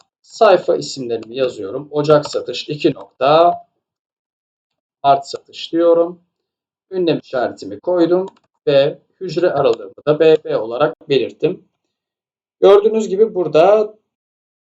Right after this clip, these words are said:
bir değişik bir isim çıktı, hatta değişik bir klasör çıktı ve sonrasında hata verdi. Bunun sebebi şu. Şimdi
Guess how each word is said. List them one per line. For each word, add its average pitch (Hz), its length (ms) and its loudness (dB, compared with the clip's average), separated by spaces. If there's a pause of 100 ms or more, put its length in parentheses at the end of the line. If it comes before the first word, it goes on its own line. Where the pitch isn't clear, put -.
(200)
bir 151 320 -4 (220)
değişik 135 500 -2
bir 151 80 -4
isim 156 300 -6
çıktı, - 340 -10
hatta 117 300 -6
değişik 120 340 -6
bir 151 100 -8
klasör 135 380 2
çıktı 165 360 -8
ve 151 60 0
sonrasında 143 640 0
hata 156 380 0
verdi. 110 480 -4 (380)
Bunun 240 220 4
sebebi 196 440 2
şu. 151 400 -6 (800)
Şimdi 220 560 2